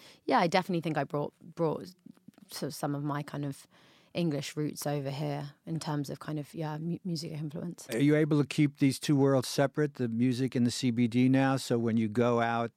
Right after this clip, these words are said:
Speaker 2: to travel or do a gig somewhere, do you feel like you have to also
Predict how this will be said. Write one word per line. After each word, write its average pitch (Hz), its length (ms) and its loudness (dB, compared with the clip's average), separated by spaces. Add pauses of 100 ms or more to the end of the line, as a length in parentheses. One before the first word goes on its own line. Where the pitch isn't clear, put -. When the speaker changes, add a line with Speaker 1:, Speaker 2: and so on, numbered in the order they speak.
(100)
Speaker 2:
to - 120 -14
travel 113 500 0
or 104 80 0
do 110 220 -2
a 107 40 -2
gig 104 320 -6
somewhere, 113 540 2 (520)
do - 80 0
you 107 60 4
feel 120 380 4
like 113 320 2
you 101 100 -4
have 104 260 -2
to 107 140 -2
also 104 680 0